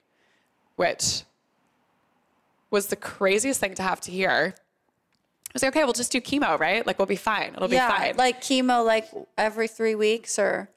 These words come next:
Speaker 1: Yeah, like, we'll just, no, I had to be in the hospital. So you ha-,
Speaker 2: Oh,
Speaker 1: you're in
Speaker 2: yes.
Speaker 1: the hospital.
Speaker 2: Okay.
Speaker 1: So they put you in the hospital. And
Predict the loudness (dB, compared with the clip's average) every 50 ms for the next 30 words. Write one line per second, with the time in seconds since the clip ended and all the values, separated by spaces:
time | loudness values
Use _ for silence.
0 | _ 2 2 2 2 2 0 0 0 0 0 0 2 2 0 -2 -2 -4 -8 -12
1 | -6 -2 0 2 2 2 2 2 2 0 0 -2 -2 -2 -2 -2 -2 -2 -2 -2
2 | 0 0 0 0 0 2 2 4 4 4 4 4 4 4 4 4 2 2 2 0
3 | 0 0 -2 -2 -2 -2 -2 0 0 2 2 2 0 0 -2 0 2 2 2 0
4 | 0 0 -2 -2 0 -2 -2 -2 -2 -2 -2 -2 -2 0 2 2 2 0 -2 -4
5 | -6 -10